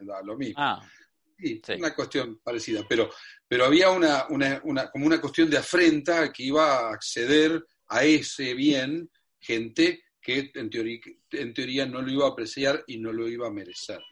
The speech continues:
Speaker 1: Eh, por, y, y en contraparte uno puede pensar en, en las históricas, eh, en las históricas funciones para los sindicatos en la época de Perón, en los años cincuenta.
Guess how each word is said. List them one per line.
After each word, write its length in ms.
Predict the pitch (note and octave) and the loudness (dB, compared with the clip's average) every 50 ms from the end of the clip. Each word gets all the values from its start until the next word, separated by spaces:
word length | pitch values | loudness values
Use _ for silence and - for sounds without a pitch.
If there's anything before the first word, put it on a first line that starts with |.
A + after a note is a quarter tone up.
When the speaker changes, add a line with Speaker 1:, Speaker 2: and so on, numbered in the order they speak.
| _ _ _ _ _ _ _ _ _ _ _ F2+ _ _ _ _ _ | _ _ _ _ _ _ _ _ _ _ _ _ _ _ _ _ _
Speaker 1:
Eh, 720 | - A2 A2 G#2+ G#2 G#2 G2+ F#2+ F#2 F#2 F2+ F2+ E2+ E2 - _ _ _ _ _ _ | -4 -2 0 0 0 0 -2 -4 -8 -12 -12 -14 -14 -18 -20 _ _ _ _ _ _
por, 380 | F#3 G3+ F#3+ - - - G#2 _ C3+ - | 0 0 0 0 -2 -6 -14 _ -8 -4
y, 280 | C#3 C3 B2+ - C3 | -4 -4 -2 -2 -4
y 40 | B2+ | -4
en 100 | C3 A#2 | -4 -4
contraparte 800 | - C3 C3 C3 - C3+ C3+ C3+ - - D#3+ E3+ F3 E3 - F3+ | -2 0 -2 0 2 0 -2 0 2 2 2 4 2 2 4 4
uno 180 | D#3 D3 C3+ | 4 4 4
puede 180 | - C3+ C3 C3+ | 2 -4 -4 -4
pensar 600 | - C3+ C3+ - - D3+ C#3+ C#3+ D3 D3+ D#3 - | -4 -4 -4 -2 0 2 2 4 4 2 0 -2
en, 380 | A#2+ A2+ A2 A2 A2 G#2+ F#2+ - | -4 -6 -6 -6 -6 -8 -12 -16
en 220 | _ F#2+ F#2+ F#2 _ _ | _ -20 _ _ _ _
las 260 | - G2+ G2 - - | -16 -14 -14 -12 -12
históricas, 960 | - C3+ - _ - C3+ C3+ C3 C3 B2+ A#2+ - - B2+ B2 A#2+ - - - _ _ _ _ _ _ _ _ | -12 -14 -8 _ -2 -2 0 0 -2 -4 -6 -2 0 0 0 0 -4 -10 -16 _ _ _ _ _ _ _ _
eh, 560 | - G#2 F#2+ F#2+ F#2+ F2+ F2+ F2 E2+ E2 - _ _ _ _ _ | -10 -8 -8 -8 -10 -12 -14 -14 -18 -20 -20 _ _ _ _ _
en 80 | - G2+ | -12 -12
las 180 | G2+ F#2+ - | -10 -10 -12
históricas 560 | - - _ - A#2+ A#2+ A#2+ G#2+ - G#2 - - | -14 -14 _ -4 -2 -2 -2 -2 -4 -8 -8 -8
funciones 800 | A#2 A2+ G#2+ G#2+ G#2 - - C3+ B2+ A#2+ B2 A#2+ A#2+ A#2 A2 - | -8 -8 -6 -6 -6 -6 -6 -4 -2 -2 -2 -2 -4 -6 -10 -10
para 200 | - G#2 G#2 G#2 | -10 -10 -10 -10
los 160 | G#2 G#2 - | -10 -10 -8
sindicatos 720 | - G#2 G2+ G#2 G#2 G2+ - G#2 G#2 G2+ - A#2 G2+ - | -8 -8 -6 -8 -8 -6 -6 -8 -8 -6 -8 -10 -10 -10
en 80 | G2 F2 | -14 -16
la 100 | F2 F2+ | -16 -20
época 320 | F#2 - F#2 F#2 - F#2 | -20 -18 -20 -16 -14 -12
de 120 | F#2 F#2+ F#2 | -14 -14 -12
Perón, 460 | _ G#2+ G#2 G2+ G2 G2+ G2+ F#2+ - _ _ _ - _ _ _ | _ -8 -8 -6 -6 -8 -10 -12 -14 _ _ _ -20 _ _ _
en 80 | - G2 | -12 -12
los 180 | G2+ F#2+ - - | -10 -10 -10 -12
años 440 | G2 G2 G2+ F#2+ - - - - _ | -10 -10 -10 -12 -12 -18 -20 -20 _
cincuenta. 880 | _ - - - F#2+ F#2+ F#2+ - C3 B2+ A#2 G#2+ F#2+ F2+ - - - | _ -14 -12 -10 -10 -12 -10 -6 -2 -2 0 0 -2 -6 -12 -18 -20